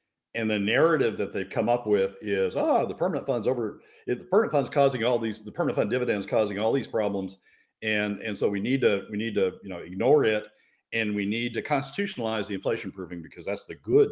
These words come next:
use, uh, of, of, of the money." And, and, you know, and, and the, the argument is, "Look, it's all about future Alaskans." Well, <laughs> guess what?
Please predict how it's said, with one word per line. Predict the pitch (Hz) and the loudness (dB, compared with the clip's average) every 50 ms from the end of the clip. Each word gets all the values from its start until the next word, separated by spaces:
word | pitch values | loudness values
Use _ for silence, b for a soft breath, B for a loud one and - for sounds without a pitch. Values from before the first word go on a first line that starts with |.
| 80 76 | -2 -12
use, | 78 - - - - - b b b b b b b b b - | -16 -16 -14 -14 -14 -14 b b b b b b b b b -12
uh, | 92 90 90 87 87 87 87 - - | -8 -6 -4 -4 -2 -4 -4 -6 -6
of, | 98 95 90 90 90 87 82 80 - - | -6 -4 -4 -4 -4 -6 -8 -12 -18 -14
of, | 92 90 87 85 85 85 85 80 - _ _ _ 87 | -10 -6 -4 -4 -4 -4 -6 -8 -12 _ _ _ -12
of | 90 90 82 | -12 -10 -10
the | 82 82 | -8 -8
money." | 85 87 80 76 71 - - _ _ _ _ _ _ _ _ _ _ _ - | -8 -8 -8 -10 -12 -16 -20 _ _ _ _ _ _ _ _ _ _ _ 2
And, | 123 120 117 113 113 113 110 110 - - - | 6 6 6 6 6 4 2 0 -4 -6 -2
and, | 131 127 120 117 113 107 - - - | 0 0 0 0 0 -4 -8 -6 0
you | 135 139 | 4 6
know, | 143 120 110 107 107 - | 6 6 6 4 4 2
and, | 135 131 131 131 - | 0 0 0 0 0
and | 156 151 147 | 0 2 4
the, | 139 139 | 4 2
the | - 117 123 135 | 2 2 4 6
argument | 139 160 190 175 156 127 127 127 - | 6 6 4 2 0 0 0 0 0
is, | 113 110 110 110 110 110 | 2 2 4 2 2 2
"Look, | 139 123 98 - - | 2 0 0 0 -4
it's | 98 - 147 | -4 0 4
all | 147 156 175 | 4 6 6
about | 139 143 127 107 - | 6 4 2 2 0
future | 139 131 131 143 117 110 | -2 -4 -2 0 0 0
Alaskans." | 107 104 92 101 101 - - 78 67 - - | 2 2 0 -2 -4 -6 -10 -16 -18 -8 0
Well, | 160 190 208 - - - - - | 2 4 4 2 0 -6 -6 -2
<laughs> | 220 - - - - - - - - - - - - - _ - | -2 -2 0 0 0 0 0 -2 -12 -16 -16 -16 -18 -18 _ -14
guess | - - - | -14 -10 -4
what? | 165 214 202 - - | -2 0 0 0 -2